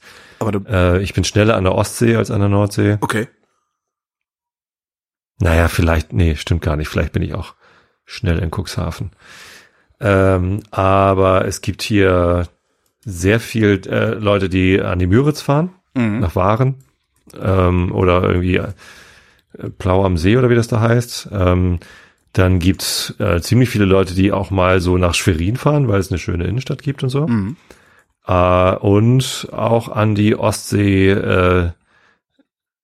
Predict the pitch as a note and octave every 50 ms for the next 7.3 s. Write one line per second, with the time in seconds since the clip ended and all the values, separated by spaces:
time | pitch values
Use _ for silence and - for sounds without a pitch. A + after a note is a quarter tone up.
0 | _ _ _ - C3 A#2 G2+ A2 F#2+ F#2 D#2+ F2 D#2 - A2+ G2+ F#2+ F2+ - -
1 | - F2+ F#2 F#2+ F2 D#2 D2 - - - F#2+ - _ _ - B2+ G2+ - - _
2 | _ _ _ _ _ _ _ - - - _ _ - F#2+ G#2 B2 - - F#2 F#2
3 | F2+ F#2 F2+ F2+ F2+ F2+ F2 F2 F2+ F2 E2+ - - - F2 F2 E2 D#2+ D#2+ E2
4 | - D#2+ F#2 G#2+ G2 G#2+ G#2+ - - A2 G#2 G#2 G2 F#2 F2+ F2 - - _ _
5 | _ _ _ _ _ _ _ _ _ _ _ _ _ _ _ _ _ _ _ _
6 | G#2+ G#2 - - - F#2 E2+ E2+ F2 E2+ E2 A2+ A2 F#2 A2 - - F#2+ - F#2+
7 | G2 C3 E3+ F#3 - -